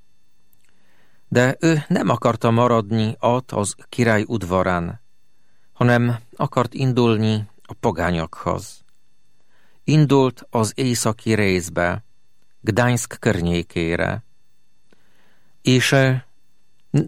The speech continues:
nem akart, eh, semmilyen katonai jellegét adni a küldetésének,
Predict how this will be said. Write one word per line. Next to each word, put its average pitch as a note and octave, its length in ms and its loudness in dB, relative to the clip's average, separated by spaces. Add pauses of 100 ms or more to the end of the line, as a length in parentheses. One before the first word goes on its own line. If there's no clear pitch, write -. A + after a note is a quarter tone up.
(520)
nem F#3+ 260 0
akart, C3 440 0
eh, B2 260 2
semmilyen B2+ 640 0
katonai A2+ 920 -2
jellegét G2 760 0
adni A2+ 640 -2
a G2+ 180 2 (720)
küldetésének, A#2+ 1300 0